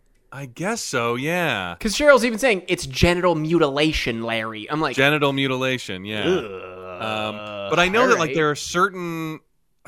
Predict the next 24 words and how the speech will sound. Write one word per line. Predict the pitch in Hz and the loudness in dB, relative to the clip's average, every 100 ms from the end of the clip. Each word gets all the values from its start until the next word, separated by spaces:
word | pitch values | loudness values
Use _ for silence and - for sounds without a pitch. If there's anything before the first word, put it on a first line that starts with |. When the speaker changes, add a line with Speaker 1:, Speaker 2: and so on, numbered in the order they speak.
| - - | -16 -14
Speaker 1:
I | 107 | -6
don't | 113 | -4
even | 113 107 | -4 -6
want | 104 107 | -6 -8
to | |
know | 104 104 | -6 -4
how | 104 | -4
much | 104 101 _ - - - | -4 -6 _ -20 -20 -18
I | - 101 95 95 | -10 -6 -6 -6
know | 95 101 110 107 | -8 -4 -2 -2
about | 98 92 131 143 - | -4 2 4 4 2
this, | 113 104 | -4 -4
but, | 113 | -2
like, | 107 110 | -2 -2
I | |
know | 113 131 | -2 -2
there | 127 117 110 | 2 2 0
are | |
certain, | 104 127 120 110 107 98 _ _ _ _ _ _ _ | -2 -4 -6 -6 -12 -14 _ _ _ _ _ _ _
uh, | 101 98 95 | -2 0 0
cultures | 92 - 165 - 143 117 | 0 2 2 4 0 0
where | 117 120 117 | 0 0 2
they'll, | 107 113 107 | 2 0 0
like, | 104 101 92 | 0 -2 -2